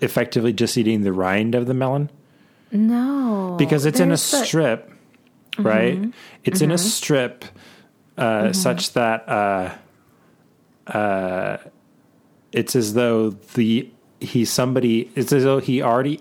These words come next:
Speaker 1: ate the melon off of the rind and is now just carrying the rind around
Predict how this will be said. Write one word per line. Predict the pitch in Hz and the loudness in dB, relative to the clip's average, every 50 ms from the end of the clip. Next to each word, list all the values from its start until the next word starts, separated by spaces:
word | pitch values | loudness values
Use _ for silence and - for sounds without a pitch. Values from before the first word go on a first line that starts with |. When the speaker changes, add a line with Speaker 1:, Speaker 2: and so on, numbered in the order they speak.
| - - | -4 -2
Speaker 1:
ate | 120 117 117 127 139 - - - | 0 0 0 -2 -4 -10 -12 -4
the | - 113 110 107 104 107 107 110 - - 156 156 151 _ _ _ _ _ _ _ _ _ _ _ _ _ _ _ - _ _ _ _ _ _ _ - _ - | 0 0 2 2 2 2 0 0 -2 -4 -10 -14 -16 _ _ _ _ _ _ _ _ _ _ _ _ _ _ _ -20 _ _ _ _ _ _ _ -20 _ -6
melon | - 110 117 139 147 135 113 98 101 - - _ - | -2 0 0 0 0 0 -2 -2 -2 -6 -8 _ -2
off | 120 107 107 - | -2 -2 0 0
of | 110 98 98 95 | -2 -4 -2 -2
the | 101 | -2
rind | 92 98 107 110 101 95 95 95 98 98 - - - - - - - - | 0 0 0 0 0 -2 -2 -4 -6 -8 -10 -18 -20 -20 -20 -14 -4 -2
and | 117 113 | 0 2
is | 113 113 98 - | 2 0 0 0
now | 117 107 113 113 | 0 0 0 0
just | 107 117 107 - - | 0 -2 -2 -2 -6
carrying | - - 120 113 110 107 110 107 101 | -4 -2 0 0 2 2 0 0 -2
the | 98 95 | -2 -2
rind | 87 95 95 101 107 120 113 104 101 | -2 0 0 0 0 0 0 0 0
around | 95 92 90 90 87 87 87 90 - | 0 0 0 0 -2 -2 -4 -6 -8